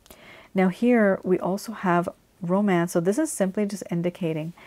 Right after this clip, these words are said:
that in this connection, yes, it is a spiritually based connection. And the one thing about this card is that it is definitely indicating a soulmate, twin flame, or karmic partner relationship.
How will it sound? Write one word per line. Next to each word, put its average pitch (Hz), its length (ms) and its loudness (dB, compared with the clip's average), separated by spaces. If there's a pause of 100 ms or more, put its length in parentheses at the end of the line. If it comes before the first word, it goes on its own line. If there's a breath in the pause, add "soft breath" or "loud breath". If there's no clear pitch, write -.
(360 soft breath)
that 165 400 -2
in 180 120 -2
this 185 140 -2
connection, 170 460 -4
yes, 151 260 -6
it 175 140 -4
is 175 140 -4
a 175 80 -2
spiritually 165 580 -4
based 151 360 -8
connection. 165 580 -10 (2250 loud breath)
And 202 140 2
the 190 80 4
one 202 180 4
thing 269 160 2
about 196 200 4
this 202 120 -10
card 165 580 0
is 165 300 0
that 156 420 -2 (680)
it 196 120 8
is 196 140 6
definitely 185 540 4
indicating 180 540 2
a 160 40 0
soulmate, 165 540 0
twin 170 240 -4
flame, 165 280 -2
or 160 60 -4
karmic 160 420 -4
partner 156 360 -4
relationship. 175 720 -4